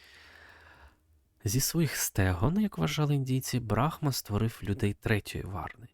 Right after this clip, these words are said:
вайш'їв, обов'язком яких було хліборобство, скотарство, ремесло і торгівля. І оці три варни,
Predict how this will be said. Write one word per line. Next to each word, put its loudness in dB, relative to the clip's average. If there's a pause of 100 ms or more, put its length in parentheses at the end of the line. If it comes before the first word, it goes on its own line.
(200)
вайш'їв, -2 (340)
обов'язком 4
яких 0
було 0
хліборобство, -2
скотарство, -6
ремесло -2
і -2
торгівля. -8 (1080)
І 4
оці 0
три 4
варни, 2